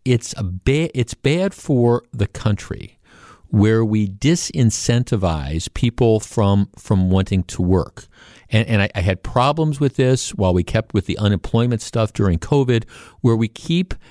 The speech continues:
encouraging people to not have to go out to work. And if, and if you, if you wonder why every place around that you see has help wanted signs now as opposed to two or three years ago, I,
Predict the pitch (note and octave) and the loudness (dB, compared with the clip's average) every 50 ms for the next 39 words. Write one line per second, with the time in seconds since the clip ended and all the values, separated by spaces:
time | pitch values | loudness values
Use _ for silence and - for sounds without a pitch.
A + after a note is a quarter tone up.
0 | - _ _ _ - C3+ B2 A#2+ - - - - - D#3+ E3 F3 F3+ F3 D#3+ D3 | -20 _ _ _ -2 0 0 0 -2 -6 -10 -4 0 2 2 4 4 4 2 2
1 | - C#3+ C3+ A#2+ - - B2 A#2 - - B2+ A2 G#2+ - - A2 G2+ G2 G#2+ A2+ | 0 0 0 0 0 0 -2 -2 0 0 -2 -2 -2 0 0 0 2 2 2 0
2 | A#2 - - A2+ G2 - - A#2+ A2 A2+ G2+ F#2+ F2+ - - B2 C#3 E3 D3+ - | 0 0 0 -2 -2 -2 -4 -2 0 0 2 2 0 0 0 0 2 2 0 0
3 | - C3+ B2+ B2 - - - - - _ _ - D3 C3 A#2+ A2+ - - B2 C#3+ | 0 0 0 0 -2 -8 -20 -20 -20 _ _ -2 0 0 0 0 -2 0 2 2
4 | F#3+ A3 G#3+ G#3 G#3 - _ _ - - C3+ C3+ D3 C3 - - C3+ B2 A#2 B2 | 4 4 4 2 0 -2 _ _ -6 -4 -2 0 0 0 2 2 2 2 2 2
5 | C#3+ F3 F3+ G#3 F#3+ E3 B2 B2 C3 B2+ G2+ C#2+ B1+ B1+ - - _ _ _ _ | 2 2 2 2 2 2 2 0 0 0 -2 -4 -6 -12 -18 -20 _ _ _ _
6 | _ _ _ _ - - C#3+ D#3+ F3+ G3 F#3+ F3+ - - D3+ C#3+ C3+ - - - | _ _ _ _ -2 -2 -2 0 0 -2 -4 -4 -2 -2 0 0 0 -2 -2 -2
7 | G#2 G2+ A#2+ B2 A2+ F2+ D2+ D#2+ E2 F2 F#2 - B2+ A#2+ - - - A#2 F#2+ G2+ | 0 0 0 0 0 -2 -2 -4 -4 -6 -4 0 -2 -2 -2 0 0 0 0 0
8 | G2 A2 G#2+ - - - A#2 A2+ - - A#2+ D3 F3+ F3+ C3 - - - E2+ D2 | 0 -2 -2 -2 -2 -2 -2 -2 0 0 0 0 2 0 -2 -2 -2 -4 -4 -2
9 | C#2 D#2+ D#2+ F2 - - - - - - - - - F#2 G#2 B2 C3+ C3+ C3 C3 | -4 -4 -4 -4 -6 -8 -14 -18 -20 -20 -16 -10 -2 0 0 2 2 0 0 0
10 | C3+ C#3 B2 - A2 - - A2+ A2 G#2+ - A2+ - - - A2+ G#2+ G#2 - - | 0 -2 -4 -6 -6 -2 0 0 0 0 -4 -8 -6 -2 0 0 0 0 0 0
11 | A2+ G#2 A#2+ D#3+ F#3 F3+ - C#3+ - - - | 0 2 2 2 2 0 0 -4 -2 -2 -2